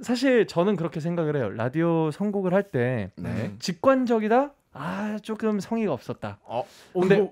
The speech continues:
Speaker 3: 이거 좀 위험한 발언인데요?
Speaker 1: 가사, 가사 의미를 찾아왔다? 야, 이거 두 번 생각했다.
Speaker 3: 음.
Speaker 2: 어.
Speaker 1: 고로
Speaker 3: 그래.
Speaker 1: 우석 씨보단 내가 한 번 더 생각하지 않았나.
Speaker 2: 두 사람의 치열한, <laughs> 네,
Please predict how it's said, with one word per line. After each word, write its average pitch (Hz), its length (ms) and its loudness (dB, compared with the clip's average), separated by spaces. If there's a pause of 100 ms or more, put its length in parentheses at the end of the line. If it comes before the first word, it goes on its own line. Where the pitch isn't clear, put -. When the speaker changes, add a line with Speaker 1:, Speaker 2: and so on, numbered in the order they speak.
Speaker 3:
이거 175 140 -4
좀 185 180 -2
위험한 170 300 2
발언인데요? 151 260 6
Speaker 1:
가사, 233 500 6
가사 208 340 4
의미를 214 580 6
찾아왔다? 240 680 2
야, 170 220 4
이거 170 240 4
두 170 120 -6
번 185 180 4
생각했다. 160 600 0 (280)
Speaker 3:
음. 117 100 -8
Speaker 2:
어. 120 500 -2
Speaker 1:
고로 196 320 6
Speaker 3:
그래. 175 140 4
Speaker 1:
우석 139 160 8
씨보단 226 420 2
내가 156 240 2
한 214 120 0
번 214 140 2
더 160 120 0
생각하지 147 480 -6
않았나. 104 320 -6
Speaker 2:
두 135 160 -6
사람의 147 680 2
치열한, 180 1080 6
<laughs> - 20 6
네, 190 280 10